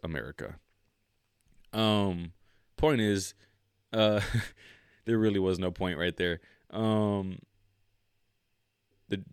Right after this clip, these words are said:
the, it trickles down to the general consumer, and then that's when it starts to, like, okay, now, now the whole world has their hands on it. The whole world is playing with it. Virtual reality has literally been existing for, like, a, a fucking minute now. Like, technology has been toying with it.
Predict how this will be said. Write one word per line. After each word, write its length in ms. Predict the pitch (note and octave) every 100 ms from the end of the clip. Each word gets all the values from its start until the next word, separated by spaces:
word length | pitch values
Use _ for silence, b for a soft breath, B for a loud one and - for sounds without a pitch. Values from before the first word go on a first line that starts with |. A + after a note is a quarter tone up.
| -
the, 200 | A#2 G2+
it 100 | A2+
trickles 300 | D#3 E3+ A#2+
down 200 | B2+ B2
to 100 | A2
the 60 | G#2
general 380 | G2+ G2+ G#2+
consumer, 600 | G2+ G2 - F2+ F2+ F2 - b b
and 160 | - E2
then 440 | F#2 F#2 F#2 F2 - - - - _ _ _ -
that's 280 | G#2+ G#2+
when 160 | G2+ G#2
it 120 | F#2+
starts 340 | - G#2 G2+ -
to, 120 | G2+
like, 120 | F#2+
okay, 240 | G2 F#2
now, 380 | F#2 G2+ G2 F#2 -
now 200 | - G#2+
the 100 | G2+
whole 180 | G2 G2+
world 220 | G2 F#2+
has 200 | F2+ F2+
their 100 | F2+
hands 240 | F2 F2+ F#2
on 80 | F2+
it. 80 |
The 100 | E2+
whole 160 | F2 F2+
world 320 | F#2 F#2 F2+
is 160 | F2 -
playing 280 | F#2+ F2 F2+
with 180 | E2+
it. 120 | F2+ - B B -
Virtual 340 | G#2+ A#2+ - G#2+
reality 480 | G#2 G#2 G2+ G2 - b b b -
has 260 | F#2+ G2+
literally 420 | G2+ A2 A2+ G#2+ G#2
been 220 | G#2 G2+
existing 480 | F2 G2+ - G2 F2+
for, 180 | F#2+
like, 220 | F#2 F2 -
a, 80 | E2+ G2+ D#2
a 80 | -
fucking 500 | - A#2+ E2+ E2+ F#2
minute 260 | G2 D#2
now. 220 | E2+ E2+
Like, 280 | E2+ D#2 -
technology 560 | A2 G2 A2 A#2+ G#2+ G2
has 200 | G2 F2+
been 380 | E2+ G#2+ A2+ F#2+
toying 340 | G2 A2 G2+
with 180 | F2 -
it. 220 | F#2